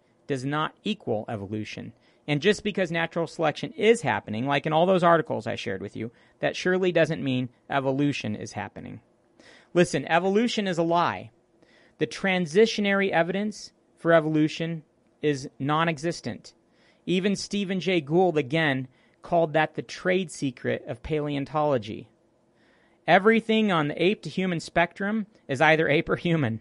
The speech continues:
There's nothing truly transitionary. Richard Leakey even admitted that, saying there's nothing to truthfully purport as a transitional species to man. You know, going beyond the transitionary evidence, the mechanism, we talked about that today,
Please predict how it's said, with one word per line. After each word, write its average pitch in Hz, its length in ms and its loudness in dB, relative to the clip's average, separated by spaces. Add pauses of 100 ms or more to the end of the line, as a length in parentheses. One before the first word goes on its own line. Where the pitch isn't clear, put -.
(240)
There's 151 260 2
nothing 160 300 0
truly 180 400 2
transitionary. 127 880 -4 (200)
Richard 180 320 2
Leakey 185 520 -2
even 156 340 -2
admitted 156 420 -4
that, 120 220 -4
saying 151 200 -6
there's 135 220 -4 (300)
nothing 156 520 2
to 123 80 -6
truthfully 156 640 -4
purport 117 520 -4 (340)
as 127 140 -2
a 143 40 -4
transitional 135 600 -4
species 120 540 -6
to - 80 -8
man. 113 340 -6 (1040)
You 151 80 -2
know, 180 320 2
going 180 300 4
beyond 160 320 2
the - 40 0
transitionary 175 720 0
evidence, 175 520 0 (340)
the 156 280 0
mechanism, 147 760 0
we 139 100 -4
talked 170 300 -2
about 165 280 4
that 151 120 -2
today, 123 440 -2